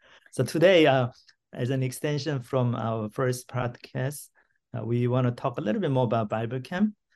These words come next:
And especially we heard that Berkeley I U S M, they did full-blown Exodus Bible Camp at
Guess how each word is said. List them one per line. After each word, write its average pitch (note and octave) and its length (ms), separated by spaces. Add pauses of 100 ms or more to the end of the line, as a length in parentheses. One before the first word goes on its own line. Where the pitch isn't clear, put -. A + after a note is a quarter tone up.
(180)
And A#2+ 120
especially B2+ 580
we A#2+ 240
heard B2 260
that A2+ 160
Berkeley B2 360
I A#2 80
U A#2 100
S - 180
M, A#2 200
they A#2 200
did A#2 280 (260)
full-blown C#3+ 680
Exodus B2+ 480
Bible C#3 380
Camp B2 440
at A#2 220